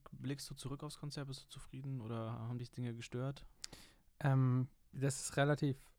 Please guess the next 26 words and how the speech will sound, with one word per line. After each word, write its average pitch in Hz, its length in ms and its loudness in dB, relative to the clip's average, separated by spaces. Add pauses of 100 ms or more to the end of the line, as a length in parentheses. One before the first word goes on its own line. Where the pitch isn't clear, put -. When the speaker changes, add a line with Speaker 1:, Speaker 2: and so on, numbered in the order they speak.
Speaker 2:
relativ 143 380 2
schwierig 151 880 -2
zu 139 140 2
sagen, 131 360 6
weil's 120 220 2
jetzt - 240 -2
nicht 135 420 6
wie 131 360 0 (580)
bei 127 360 2
früheren 160 600 10
Konzerten, 135 480 2
sag 123 220 6
ich - 120 -4
mal, 127 160 6
so 123 120 4
eine, 123 220 6 (380)
so - 140 2
eine 131 80 10
mega 135 400 8
Freude 160 800 6
oder 127 280 6
Stolz 139 500 6
oder 170 160 6
sowas 165 340 4
ist, 160 240 2
sondern 131 380 8